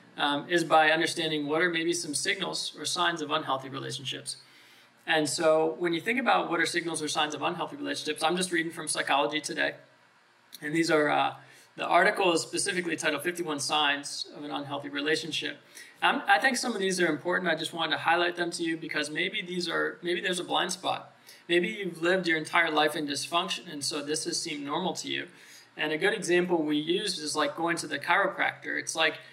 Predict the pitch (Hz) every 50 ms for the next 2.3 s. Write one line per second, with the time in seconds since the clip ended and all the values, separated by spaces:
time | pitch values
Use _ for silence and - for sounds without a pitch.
0 | - - 175 180 226 226 220 190 175 175 175 175 196 185 175 170 165 151 147 151
1 | 151 156 156 - - - - - - _ _ _ - - - - 170 185 196 196
2 | 185 175 170 175 175 170